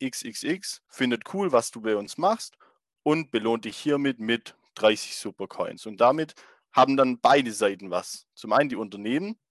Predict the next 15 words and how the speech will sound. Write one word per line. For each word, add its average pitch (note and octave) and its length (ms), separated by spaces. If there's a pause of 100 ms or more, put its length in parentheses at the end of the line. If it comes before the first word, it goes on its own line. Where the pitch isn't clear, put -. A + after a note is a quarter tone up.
(200)
die A#2 80
sich G#2+ 180
beim G2+ 400 (100)
Kopf - 280
des - 180
Studierenden A2 560
dann G2 220 (360)
eingeprägt C3 540
haben D#3+ 440
und D3+ 140
natürlich C#3+ 300
die - 80
Studenten, B2 580
da F#2 160
sie F#2 280